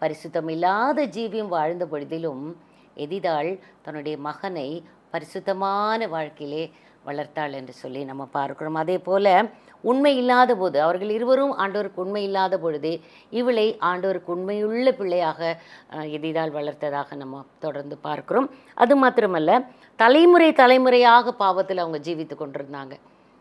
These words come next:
அதையும் தாண்டி இவள் தன்னுடைய பரிசுத்த தலைமுறை வரும்படி, வரும்படியாக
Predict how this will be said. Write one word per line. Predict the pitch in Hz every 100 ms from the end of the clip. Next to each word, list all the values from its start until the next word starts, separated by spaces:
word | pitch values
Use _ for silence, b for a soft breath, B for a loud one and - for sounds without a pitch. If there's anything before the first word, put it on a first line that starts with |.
| _ -
அதையும் | 165 208 254 269
தாண்டி | 202 175 165 160 180 180 B B -
இவள் | 160 160 - -
தன்னுடைய | 156 151 160 -
பரிசுத்த | 180 202 262 - 247
தலைமுறை | 208 180 180 165 160
வரும்படி, | 156 160 165 160 160 _ -
வரும்படியாக | 113 156 165 165 160 156 160 156 175 190